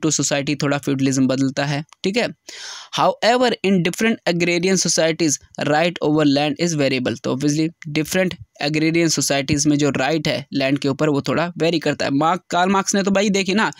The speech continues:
सिंपल सा दे दिया समझाने के लिए, लेकिन obviously थोड़ा बहुत तो हर सोसाइटी में वेरी करेगा ही करेगा। This implies agrarian class structure is very dynamic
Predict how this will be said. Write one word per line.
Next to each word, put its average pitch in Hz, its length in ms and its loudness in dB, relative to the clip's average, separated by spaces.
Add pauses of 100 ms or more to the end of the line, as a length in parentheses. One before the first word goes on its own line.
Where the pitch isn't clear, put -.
(220)
सिंपल 220 360 2
सा 220 140 2
दे 185 180 2
दिया 170 160 4
समझाने 156 500 2
के 143 100 -4
लिए, 156 180 0 (260)
लेकिन 156 200 0
obviously 156 460 2
थोड़ा 151 180 2
बहुत 143 200 0
तो 151 60 0
हर 147 140 0
सोसाइटी 135 420 -2
में 160 180 2 (260)
वेरी 147 340 0
करेगा 127 300 -2
ही 139 160 -2
करेगा। 120 400 -4 (640)
This 226 300 2
implies 151 420 2 (240)
agrarian 175 640 0 (300)
class 143 320 2
structure 156 360 -2 (140)
is 143 120 2
very 151 360 4
dynamic 143 480 2